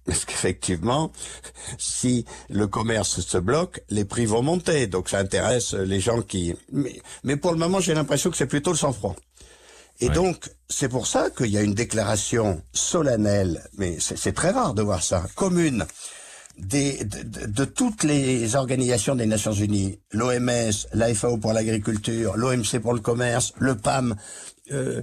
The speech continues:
Speaker 1: le Programme alimentaire mondial, qui disent surtout, surtout, continuez à exporter. En fait, la nourriture d'une bonne partie de l'humanité pauvre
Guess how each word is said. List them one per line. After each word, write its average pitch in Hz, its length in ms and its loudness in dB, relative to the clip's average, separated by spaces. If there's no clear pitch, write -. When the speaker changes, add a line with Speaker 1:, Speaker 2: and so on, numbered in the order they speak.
Speaker 1:
le 127 120 0
Programme 123 380 0
alimentaire 117 480 0
mondial, 123 440 2
qui 113 120 -2
disent 170 280 0
surtout, 160 800 0
surtout, 196 720 0
continuez 131 720 0
à 107 140 0
exporter. 90 540 -4
En 104 160 0
fait, - 420 0
la 107 240 2
nourriture 143 920 0
d'une 101 260 0
bonne 147 220 0
partie 113 440 0
de 104 100 2
l'humanité 107 640 2
pauvre 185 500 0